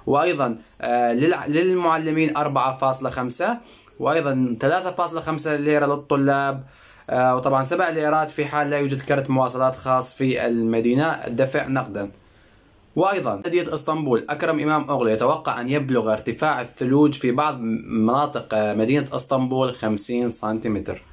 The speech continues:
والي مدينة اسطنبول يطلب من المواطنين عدم الخروج من المنازل إلا للضرورة القصوى.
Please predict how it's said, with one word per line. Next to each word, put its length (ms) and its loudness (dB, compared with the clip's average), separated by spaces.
والي 320 0
مدينة 420 2
اسطنبول 460 0
يطلب 220 0
من 100 0
المواطنين 580 2
عدم 400 -2
الخروج 460 2
من 120 4
المنازل 640 0
إلا 540 0
للضرورة 600 0
القصوى. 480 -8